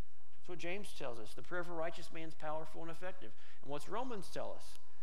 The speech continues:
Well, Christ's righteousness is credited to our account. Therefore, I'm righteous. Therefore, my prayers are powerful and effective. So they were attracted, first way, by the Holy Spirit, the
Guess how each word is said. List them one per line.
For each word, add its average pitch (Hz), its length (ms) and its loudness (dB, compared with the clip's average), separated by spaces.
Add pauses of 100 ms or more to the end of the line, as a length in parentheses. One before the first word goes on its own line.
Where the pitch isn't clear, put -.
(260)
Well, 143 300 0
Christ's 156 480 0
righteousness 156 640 0
is 147 120 0
credited 151 580 0
to 165 140 0
our 175 140 0
account. - 580 0 (760)
Therefore, 170 360 0
I'm 165 180 0
righteous. 202 380 0
Therefore, 147 360 0
my 139 140 -2
prayers 196 560 0
are 190 80 -2
powerful 123 580 0
and 160 80 -2
effective. - 720 0 (1500)
So 170 280 0 (440)
they 165 120 0
were 170 180 0
attracted, 190 480 0
first 202 340 0
way, 127 320 0 (720)
by 139 80 -2
the - 60 -2
Holy 160 420 -2
Spirit, - 600 0 (720)
the 135 80 -2